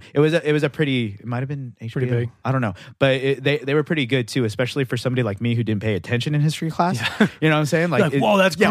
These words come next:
Speaker 1: wow,
Speaker 2: crazy."
Speaker 1: this is wild.
Speaker 2: Yeah.
Speaker 1: <laughs>
Speaker 2: There was protests before
Speaker 1: Yeah,
Speaker 2: this?
Speaker 1: right.
Speaker 2: Yeah.
Speaker 1: What?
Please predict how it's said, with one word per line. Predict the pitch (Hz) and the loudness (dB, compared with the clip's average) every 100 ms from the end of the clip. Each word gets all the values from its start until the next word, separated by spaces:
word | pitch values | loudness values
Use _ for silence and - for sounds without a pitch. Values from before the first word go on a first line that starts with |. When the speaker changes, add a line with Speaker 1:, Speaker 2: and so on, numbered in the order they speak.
| 208 | 6
Speaker 1:
wow, | 202 202 185 294 | 6 6 4 4
Speaker 2:
crazy." | 302 302 | 4 2
Speaker 1:
this | 285 | 0
is | |
wild. | 233 240 254 311 240 | 0 0 0 4 4
Speaker 2:
Yeah. | 170 139 120 - 120 120 151 | 4 0 -8 -16 -12 -4 -4
Speaker 1:
<laughs> | - - - _ _ - - - | -4 -8 -10 _ _ -20 -20 2
Speaker 2:
There | 220 | 2
was | - | 4
protests | 214 214 240 | 2 2 0
before | 269 - 180 214 | -2 2 4 6
Speaker 1:
Yeah, | 175 - | 6 6
Speaker 2:
this? | 147 | 6
Speaker 1:
right. | 160 135 | 2 0
Speaker 2:
Yeah. | 180 185 247 254 | 2 2 2 0
Speaker 1:
What? | 151 | -2